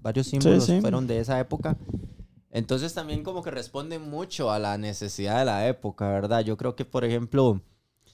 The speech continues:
Speaker 1: am, hay animales que a mí me parece, por ejemplo, el, el, el tucán, el tiburón
Speaker 2: Sí.
Speaker 1: martillo, que son tan populares y se explota tanto y nunca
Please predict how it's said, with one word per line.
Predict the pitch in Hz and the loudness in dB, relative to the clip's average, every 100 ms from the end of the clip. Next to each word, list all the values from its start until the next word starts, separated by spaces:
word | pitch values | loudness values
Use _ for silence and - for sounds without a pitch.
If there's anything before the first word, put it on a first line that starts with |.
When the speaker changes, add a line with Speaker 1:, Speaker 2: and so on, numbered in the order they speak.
| _ _ _ _ _ _ | _ _ _ _ _ _
Speaker 1:
am, | 104 107 107 107 110 92 _ _ _ _ _ _ _ _ _ | 0 2 2 0 -2 -6 _ _ _ _ _ _ _ _ _
hay | 107 107 | 0 2
animales | 127 127 120 151 208 - | 4 4 4 2 -2 -6
que | - | -2
a | 101 | 2
mí | 104 | 4
me | 117 | 2
parece, | 131 110 107 151 | 2 2 2 0
por | 135 113 | 0 2
ejemplo, | 131 131 | 2 2
el, | 104 | 0
el, | 139 117 | -2 0
el | 120 107 | 0 2
tucán, | 120 - 110 117 135 165 170 - - _ _ | 0 2 2 2 2 0 -2 -8 -20 _ _
el | 104 110 107 92 | 0 2 2 2
tiburón | 120 113 113 123 139 | 2 4 4 4 0
Speaker 2:
Sí. | 139 147 175 | 2 4 4
Speaker 1:
martillo, | - - 247 135 156 180 | 4 2 4 4 6 4
que | 143 | 4
son | 120 117 | 0 0
tan | 151 160 | -2 -4
populares | - 151 - 110 104 135 151 131 | -4 -6 -2 -2 0 0 -2 -2
y | 107 | -4
se | 101 | -4
explota | - - 107 135 | -6 -4 -2 -2
tanto | - 127 135 139 | -4 -4 -4 -6
y | |
nunca | 120 117 - 123 107 | -4 -6 -4 -4 -4